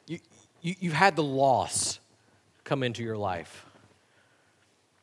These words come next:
And there's some of you who've had the sickness and the disease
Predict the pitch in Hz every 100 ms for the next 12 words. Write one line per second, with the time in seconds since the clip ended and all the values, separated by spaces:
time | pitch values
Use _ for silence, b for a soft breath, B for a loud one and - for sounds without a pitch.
0 | _ - 127 143 208 202 170 175 - 170
1 | 170 151 - - 185 - 131 107 - 139
2 | 139 135 131 117 151 147 120 101 - -